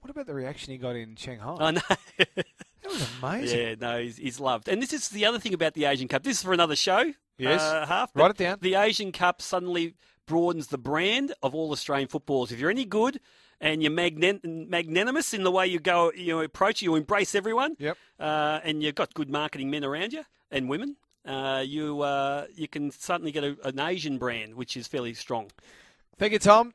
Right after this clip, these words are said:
Speaker 1: Two Pawtucket Australian League hams coming your way from Woolworths or Coles. You'll love that. Nick's in Berwick. G'day, Nick.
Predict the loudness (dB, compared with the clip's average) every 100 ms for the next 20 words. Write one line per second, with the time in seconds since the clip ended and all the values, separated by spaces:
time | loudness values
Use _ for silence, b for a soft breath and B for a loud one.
0 | -2 -2 0 0 0 -2 2 2 2 -2
1 | -4 -4 -6 -4 -4 0 2 4 2 0
2 | -4 -8 -6 -8 -8 -12 -12 -12 -6 -4
3 | -6 -8 -14 -14 -12 -10 -10 -10 -10 -8
4 | -10 -2 0 0 0 -2 0 -2 -4